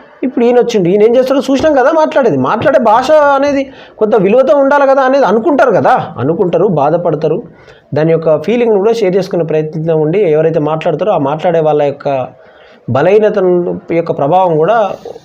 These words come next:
రాబోయే ఎన్నికలలో కావచ్చు, లేకపోతే ప్రొలాంగ్లో, for example రేపు ఎంపీ ఎలక్షన్స్ ఉన్నాయి. ఈ పరుష పదం నీకు, అందుకే కేసీఆర్ సార్ గురించి రెండు ఉదాహరణలు చెప్తా. గద్దర రెండు మూడు గంటలు నిలబెట్టిండు అనేది ఒక వాదన ఉంది,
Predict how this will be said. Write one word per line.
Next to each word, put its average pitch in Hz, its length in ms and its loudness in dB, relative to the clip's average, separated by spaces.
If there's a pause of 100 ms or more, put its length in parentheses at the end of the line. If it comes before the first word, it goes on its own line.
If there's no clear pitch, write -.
(140)
రాబోయే 156 340 2
ఎన్నికలలో 151 420 0
కావచ్చు, 127 320 -2
లేకపోతే 147 440 -6
ప్రొలాంగ్లో, 151 580 0
for 143 140 -2
example 147 260 -2
రేపు 147 140 -2
ఎంపీ 127 240 -4
ఎలక్షన్స్ 120 480 -4
ఉన్నాయి. 95 200 -8 (840)
ఈ 160 60 -2
పరుష 165 320 -2
పదం 196 220 0
నీకు, 151 120 -2
అందుకే 196 280 0
కేసీఆర్ 180 520 -2
సార్ 156 200 -2
గురించి 156 360 -2
రెండు 123 160 -4
ఉదాహరణలు 113 300 -2
చెప్తా. 87 280 -12 (880)
గద్దర 180 220 2
రెండు 180 200 2
మూడు 160 180 0
గంటలు 151 220 -2
నిలబెట్టిండు 147 460 -2
అనేది 143 140 -2
ఒక 156 100 -4
వాదన 107 360 -2
ఉంది, 95 300 -6